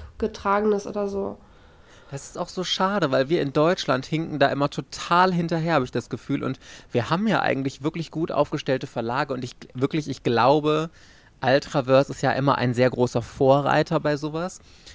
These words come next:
Speaker 2: Ähm, dass das früher oder später kommen wird. Auch Joachim Kaps als Geschäftsführer von Ultraverse ist da ja immer, äh,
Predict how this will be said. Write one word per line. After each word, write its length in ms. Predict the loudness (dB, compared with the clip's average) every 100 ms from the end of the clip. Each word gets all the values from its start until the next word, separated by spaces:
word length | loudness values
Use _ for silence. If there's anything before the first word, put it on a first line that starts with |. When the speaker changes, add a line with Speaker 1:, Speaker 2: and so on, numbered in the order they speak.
| -20 -8
Speaker 2:
Ähm, 420 | -2 -2 -2 -6 -10 -18 -20 -20 -6 -4
dass 140 | -2
das 120 | -4
früher 200 | 0 4
oder 120 | 4
später 300 | 2 0 0
kommen 320 | 2 2 2 2
wird. 180 | 2
Auch 160 | 2 0
Joachim 420 | 0 0 0 -4
Kaps 360 | -2 -2 -2 -6
als 440 | -2 -2 -4 -12 -16 -10
Geschäftsführer 540 | -4 -4 -4 -2 0
von 300 | 0 -4 -4
Ultraverse 600 | -4 -2 -2 0 0 -2
ist 140 | -4 -4
da 60 |
ja 100 | -4
immer, 460 | -4 -4 -4 -4 -4
äh, 200 | -6